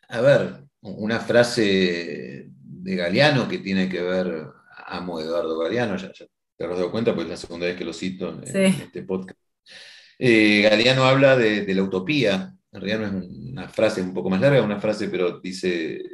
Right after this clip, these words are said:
Speaker 1: "¿Para qué sirve la utopía? La utopía está ahí y yo camino y se aleja un poco más,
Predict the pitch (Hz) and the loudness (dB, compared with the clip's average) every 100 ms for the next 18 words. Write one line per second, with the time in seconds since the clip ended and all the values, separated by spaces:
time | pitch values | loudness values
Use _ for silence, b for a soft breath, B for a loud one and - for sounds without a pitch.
0 | - - 90 92 104 117 110 92 95 95 | -16 -8 -6 -4 -2 0 2 2 0 0
1 | 139 95 95 92 101 95 95 - - - | 2 2 -2 -4 -2 -2 -2 -12 -18 -6
2 | 104 110 127 147 143 92 78 80 - 95 | 2 6 6 6 4 -2 -10 -12 -8 -6
3 | 90 101 127 123 - 90 95 - 90 95 | -2 -2 0 -2 -2 -2 -2 -4 -6 -4
4 | 92 92 127 - - | -2 2 4 4 -2